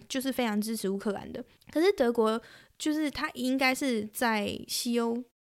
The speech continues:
发，就是你知道比较，欧盟里面比较强的国家，尤其整个欧盟其实就靠，呃，德国跟法国在支撑整个经济体。嗯，我觉得德国已经是相对非常非常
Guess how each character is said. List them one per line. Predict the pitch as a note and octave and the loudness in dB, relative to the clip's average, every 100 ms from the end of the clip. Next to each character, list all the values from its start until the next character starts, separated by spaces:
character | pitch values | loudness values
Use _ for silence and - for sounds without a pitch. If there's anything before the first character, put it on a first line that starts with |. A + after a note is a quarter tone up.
| _ _ _ - | _ _ _ -20
发， | - A#3+ A3+ | -4 0 0
就 | A3+ G#3+ A3 | -2 -4 -4
是 | G#3+ G#3 | -2 -4
你 | A3 A3 | -6 -2
知 | |
道 | G#3+ | -2
比 | G#3 G3+ | -2 -4
较， | A3 - | -4 4
欧 | D4 | 4
盟 | B3 | 6
里 | G#3 | 2
面 | A3 | 2
比 | G3 | 2
较 | G#3 | 0
强 | A3 F#3+ G3 | -2 -2 -2
的 | F#3+ | 0
国 | F#3+ | -2
家， | G3+ | 0
尤 | G#3 | 0
其 | G#3 G#3 G#3 - - | 0 -2 -2 -8 -6
整 | - G3+ | -2 0
个 | |
欧 | A3+ | 2
盟 | A3+ G3+ | 2 2
其 | F#3+ | -2
实 | |
就 | G#3+ G#3+ | -2 -4
靠， | - G#3 G#3+ - - - - - | -2 -2 -2 -10 -18 -20 -20 -2
呃， | G3+ G3 | 0 2
德 | G3 | 0
国 | G3 G3 | 0 2
跟 | G#3 | 0
法 | G#3 G#3+ - | -2 -6 -6
国 | - - B3 - | -12 -12 -14 -6
在 | A#3 G3 F#3+ A3+ A3+ _ | -4 -2 -4 -6 -10 _
支 | - A3 | -2 -2
撑 | A#3 G#3+ | 0 -2
整 | F#3+ | -2
个 | F#3+ | 0
经 | G3+ | 2
济 | G#3 G3 | 2 -2
体。 | - - - - - - - | -6 -12 -16 -20 -20 -20 -4
嗯， | B3+ A#3+ A#3 A3+ A3+ | 0 2 2 0 0
我 | - A#3 | 4 4
觉 | D4+ | 4
得 | |
德 | C#4 A#3+ | 2 4
国 | B3+ | 4
已 | A#3 | 4
经 | A3 A#3+ | 2 0
是 | C4 | 0
相 | A#3 G#3 A3+ | 0 0 2
对 | A3+ | 0
非 | G3+ A#3 | 0 -2
常 | G#3+ | 0
非 | F#3+ G#3+ | 0 0
常 | G3 G3+ | 0 -4